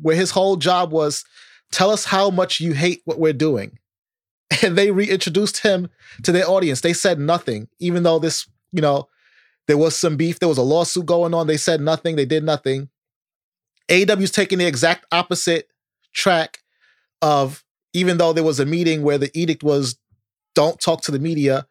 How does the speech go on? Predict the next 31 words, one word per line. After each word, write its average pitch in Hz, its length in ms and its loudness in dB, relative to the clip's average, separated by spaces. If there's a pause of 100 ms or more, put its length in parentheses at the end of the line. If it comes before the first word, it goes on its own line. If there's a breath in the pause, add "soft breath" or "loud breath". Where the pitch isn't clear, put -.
(960)
the 151 80 0
media's 165 320 2
hearing 147 320 0
everything. 147 400 0
There's 127 180 -4 (220)
all 190 180 4
kinds 170 320 0
of 156 80 2
leaks. 139 440 -4 (440)
Everybody's 160 340 2
pretending 156 340 -2
that 143 100 -2
they 135 100 -2
don't 160 300 -2
know 175 100 0
where 160 140 2
it's 165 120 -4
coming 151 260 -2
from, 143 300 -4
although 139 240 0
it's 131 220 -4
obvious 156 380 0
where 147 80 2
it's 143 100 -2
coming 135 220 -4
from. 131 340 -4 (580 loud breath)
They're 131 120 2
trying 175 240 2
to 147 180 0
devalue 165 500 2
Punk 151 340 -2